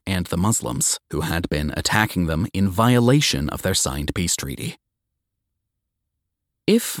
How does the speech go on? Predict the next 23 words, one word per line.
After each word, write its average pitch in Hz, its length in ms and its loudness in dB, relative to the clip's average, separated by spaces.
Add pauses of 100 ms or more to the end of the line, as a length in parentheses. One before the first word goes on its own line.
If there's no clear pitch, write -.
Muslims 117 480 4
were 82 380 -4 (160)
ordered 85 340 -2
to - 80 -2
kill 80 240 0
non-Muslims, - 800 -4 (140)
you 80 200 -4
would 82 240 -2
not 107 200 4
have - 80 0
found 98 420 0
so 110 300 2
many 113 180 6
Christians 90 540 -2
and 90 160 0
Jews 120 360 2
living 131 380 4
in 117 180 4
an 117 120 6
Islamic 87 480 0
land 131 280 4
throughout 104 340 0
history. - 480 -2